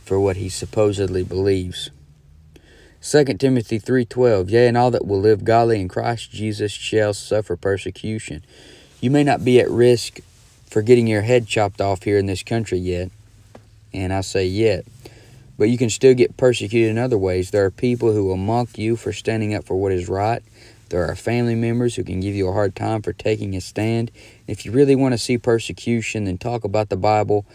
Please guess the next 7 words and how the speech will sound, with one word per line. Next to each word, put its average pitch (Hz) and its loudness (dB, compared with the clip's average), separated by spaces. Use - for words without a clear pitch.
and 95 -6
things 110 -2
outside 101 -2
of 101 -4
the 95 -4
church - -4
setting. - -6